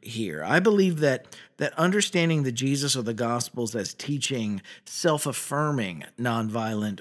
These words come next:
resistance, th-, that's a life-giving interpretation. So let's begin by summarizing nonviolence itself. In Jesus' vision for social change,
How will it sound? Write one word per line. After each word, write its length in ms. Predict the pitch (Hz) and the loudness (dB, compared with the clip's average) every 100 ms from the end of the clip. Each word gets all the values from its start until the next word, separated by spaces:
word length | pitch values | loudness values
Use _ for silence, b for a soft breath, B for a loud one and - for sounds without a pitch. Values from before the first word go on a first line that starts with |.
| - | -10
resistance, 840 | 107 110 104 107 - 104 90 80 - B B B _ - 175 | -6 -6 -4 -6 -6 -8 -8 -10 -16 B B B _ -18 -8
th-, 140 | 180 170 | -6 -2
that's 280 | 196 190 | 0 4
a 60 | 180 | 4
life-giving 1000 | 156 139 127 143 - 127 139 117 120 110 | 4 4 4 2 0 2 2 4 0 0
interpretation. 1120 | 107 113 113 120 101 110 104 110 98 104 87 | -2 -4 -2 -2 -2 -6 -4 2 6 4 2
So 100 | 139 | -2
let's 220 | 170 294 | 0 0
begin 480 | - 208 190 175 170 B B B | 0 4 6 6 4 B B B
by 180 | 147 131 | 2 4
summarizing 1000 | 123 - - 214 202 160 131 120 127 120 | 2 -4 4 6 6 6 6 4 0 0
nonviolence 760 | 120 123 131 120 120 117 113 110 | 0 2 2 2 2 0 -2 -4
itself. 500 | 104 - 135 98 156 | -6 -2 0 0 2
In 160 | 170 | 2
Jesus' 720 | 156 151 226 277 311 - 240 151 | 2 2 2 2 0 0 0 2
vision 420 | 135 135 139 123 | 2 4 2 0
for 200 | 120 110 | -2 -4
social 640 | - - 156 147 - 139 | -4 2 4 4 2 0
change, 760 | 123 - 135 123 101 82 82 | -2 -2 -2 -2 -4 -4 -6